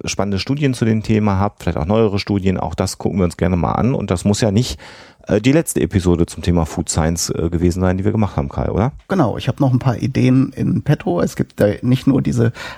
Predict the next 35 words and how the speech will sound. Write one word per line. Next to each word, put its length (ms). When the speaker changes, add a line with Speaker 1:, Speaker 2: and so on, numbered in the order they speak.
Speaker 2:
Auswirkungen 420
auf 160
die 300
Psyche, 340
sondern 300
ganz 200
viele 320
spannende 640
Sachen. 480
Und 360
wenn 200
euch, 180
wie 80
gesagt, 380
das 220
kann 100
ich 160
auch 140
nur 100
wiederholen, 400
euch 160
das 140
interessiert 500
hat, 160
ähm, 420
gerne 260
auch 140
Manöverkritik, 840
wenn 160
wir 160
irgendwo 480
uns 260
kürzer 440
oder 460
ausführlicher 840